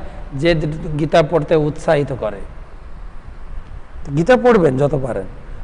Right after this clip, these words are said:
আর গীতার কথা লোককে বলবেন। তারক দত্ত, বাঁকুড়া মেজিয়া থেকে প্রশ্ন হলো, একাদশীর দিনে গোপাল ভগবানকে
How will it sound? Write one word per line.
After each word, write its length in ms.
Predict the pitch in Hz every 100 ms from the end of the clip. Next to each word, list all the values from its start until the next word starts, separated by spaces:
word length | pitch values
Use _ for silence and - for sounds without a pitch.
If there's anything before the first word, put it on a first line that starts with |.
| -
আর 100 | 127
গীতার 340 | 135 151 170 160
কথা 200 | 165 151
লোককে 280 | 151 - 143
বলবেন। 360 | 127 123 107 - - - - - - - - - - - - - - - - - - - - - -
তারক 340 | 165 196 202
দত্ত, 360 | 202 208 - 214
বাঁকুড়া 540 | 185 175 160 180 180
মেজিয়া 440 | 170 160 151 180 180
থেকে 520 | 190 196 170 170 247 285 - -
প্রশ্ন 280 | 165 147 190
হলো, 220 | 190 196
একাদশীর 600 | 180 160 180 175 160 185
দিনে 240 | 185 185 185
গোপাল 400 | 151 147 175 165
ভগবানকে 680 | 170 175 175 175 185 175